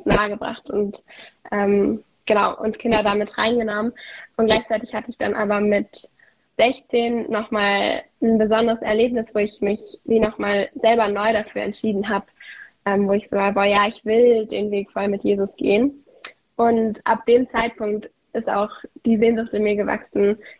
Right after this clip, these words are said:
Jesus ein ganzes Jahr von meinem Leben zu schenken. Und ich wusste, ich wusste total, dass ich das machen muss und dass es richtig <laughs> gut für mich ist. Und dann, ähm,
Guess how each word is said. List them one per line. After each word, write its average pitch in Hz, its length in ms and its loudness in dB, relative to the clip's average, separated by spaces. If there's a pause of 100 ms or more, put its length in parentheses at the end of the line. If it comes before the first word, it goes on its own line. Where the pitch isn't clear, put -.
Jesus 214 280 0
ein 208 100 4
ganzes 214 320 -2
Jahr 202 200 0
von 196 120 -4
meinem 196 240 0
Leben 208 240 2
zu 208 100 -8
schenken. 202 340 -4
Und 196 180 0
ich - 220 -8 (120)
wusste, 226 680 2 (600)
ich - 160 -8
wusste 262 300 2
total, 226 320 -2
dass 220 140 -4
ich 220 140 -6
das - 140 -14
machen 226 340 -2
muss 208 140 -4
und 196 120 0
dass 202 160 0
es - 160 -14
richtig 240 320 -4
<laughs> - 200 2
gut 233 240 2
für 214 100 0
mich 208 180 -4
ist. 233 280 -4
Und 208 200 0
dann, 202 240 2 (520)
ähm, 196 480 0